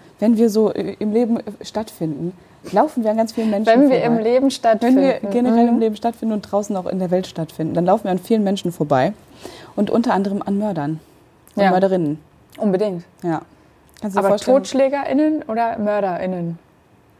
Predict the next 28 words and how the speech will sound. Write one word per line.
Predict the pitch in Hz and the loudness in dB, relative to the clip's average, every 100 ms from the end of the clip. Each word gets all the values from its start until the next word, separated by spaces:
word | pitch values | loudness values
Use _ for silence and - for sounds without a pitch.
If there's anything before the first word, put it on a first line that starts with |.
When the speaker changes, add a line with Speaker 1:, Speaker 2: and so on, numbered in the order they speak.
| _ - | _ -2
Speaker 1:
Nee, | 233 294 302 - | 0 0 -2 -6
warte. | 180 190 247 311 - | -6 -4 -8 -8 -6
Nee, | 226 226 | 0 2
Mörderinnen. | 233 214 190 156 156 160 - - | 4 2 -2 -6 -6 -8 -12 -8
Ja, | 175 - | -8 -6
Mörderinnen. | 185 175 160 156 | -6 -6 -8 -10
Es | 160 | -10
geht | - | -4
Speaker 2:
Also | 202 196 | 0 2
Speaker 1:
um | 220 | 4
Speaker 2:
so | |
Speaker 1:
Mörder. | 214 220 | 6 4
Speaker 2:
Leute, | 185 | 2
die | 220 | 0
so | 202 | 0
richtig | 208 - - - - 214 - | -2 -4 -12 -18 -12 -12 -2
geil | 214 202 208 | 2 4 4
drauf | 196 185 | 2 0
sind, | 202 190 | -4 -6
andere | 185 190 | -6 -6
Leute | 185 185 - | -6 -6 -10
abzumurksen. | - 180 175 175 - 185 | -10 -8 -6 -8 -10 -4
Speaker 1:
Die | 220 294 | 0 2
schon | - 262 | 2 0
mal | 240 214 | 0 -2
jemanden | 226 226 214 202 | -4 -4 -6 -8
umgebracht | 208 196 - 185 - | -8 -10 -12 -14 -12
haben. | 175 160 156 - | -10 -10 -10 -14